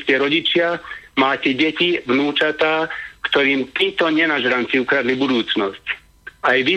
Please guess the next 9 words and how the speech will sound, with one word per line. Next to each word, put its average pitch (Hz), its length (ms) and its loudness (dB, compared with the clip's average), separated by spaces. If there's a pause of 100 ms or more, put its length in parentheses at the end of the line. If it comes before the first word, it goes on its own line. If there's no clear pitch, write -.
si - 160 -2
to 156 220 2
uvedomujete. 104 720 0 (560)
Ak 131 240 0
zasiahnete 151 720 0
proti 160 240 0
vlastným 165 400 0
občanom, 156 560 0
dopustíte 151 560 0